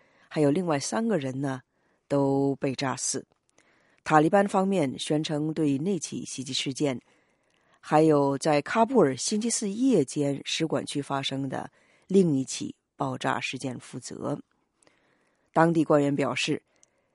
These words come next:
那起爆炸造成至少三十三人受伤，其中大多数都是阿富汗的平民。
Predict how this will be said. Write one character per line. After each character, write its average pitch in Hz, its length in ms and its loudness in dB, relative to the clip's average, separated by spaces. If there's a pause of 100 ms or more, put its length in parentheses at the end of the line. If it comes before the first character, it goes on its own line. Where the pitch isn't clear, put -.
(100)
那 233 220 4
起 135 360 -4
爆 160 180 4
炸 143 320 -2
造 143 160 -4
成 139 220 -8
至 - 120 -8
少 - 280 -4
三 190 340 0
十 156 160 -6
三 208 240 -2
人 139 140 -4
受 131 180 -8
伤， 135 320 -6 (420)
其 - 160 -2
中 143 280 0
大 190 300 -2
多 190 220 -4
数 214 320 -2 (360)
都 143 180 0
是 131 340 -8 (120)
阿 143 160 -2
富 - 80 -10
汗 131 240 -8
的 - 140 -14
平 131 260 -10
民。 135 420 -6